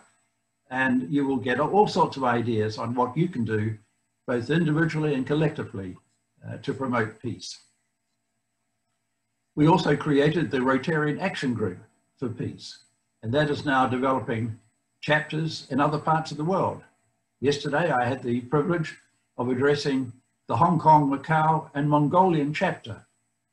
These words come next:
of the Rotary, Rotary Action Group for Peace. And there are peace action groups establishing themselves in Europe and other parts of the world.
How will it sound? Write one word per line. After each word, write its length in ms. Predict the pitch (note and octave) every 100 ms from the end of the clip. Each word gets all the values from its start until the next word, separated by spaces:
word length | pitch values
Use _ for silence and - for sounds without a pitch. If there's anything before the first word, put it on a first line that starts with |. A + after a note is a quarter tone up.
| _ -
of 160 | C3
the 120 | A#2 B2
Rotary, 360 | B2 B2 C#3+
Rotary 400 | C3 D3+ D3 C#3
Action 280 | C#3 - B2+
Group 240 | B2 B2+ B2
for 100 | A#2+
Peace. 540 | A2 G#2 - - - _ _ _ _ _ _
And 120 | -
there 140 | B2+ B2
are 60 |
peace 420 | A2 D3+ D3 - - _
action 300 | D3 D3+ D3
groups 440 | C3+ C3 B2+ - - _ _ _ _ _
establishing 760 | A2+ - C#3 C#3+ - C3+ C3+ D3
themselves 640 | B2+ B2 C3+ B2+ B2+ -
in 120 | A2
Europe 360 | G#2+ D#3 F3+ E3+
and 100 | A#2
other 160 | C3 C3
parts 380 | A2 B2+ B2
of 100 | C3
the 80 | A2+
world. 300 | A2+ G#2+ G#2+